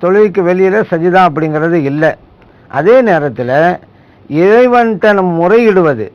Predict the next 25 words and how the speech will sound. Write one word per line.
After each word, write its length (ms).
துஆ 300
செய்வது 420
எந்த 280
நிலையில் 400
இருந்து 300
வேண்டுமானாலும் 880
முறையிடலாம். 500
நம்ம 280
வந்து 380
நின்ற 360
வண்ணமே 440
கூட 340
இறைவன்கிட்ட 440
நம்ம 200
பிரார்த்தனை 540
செய்யலாம். 440
அதே 160
போல 200
அமர்ந்து 540
கொண்டும் 340
கூட 240
இறைவன்கிட்ட 380
நம்ம 240
பிரார்த்தனை 480
செய்யலாம். 460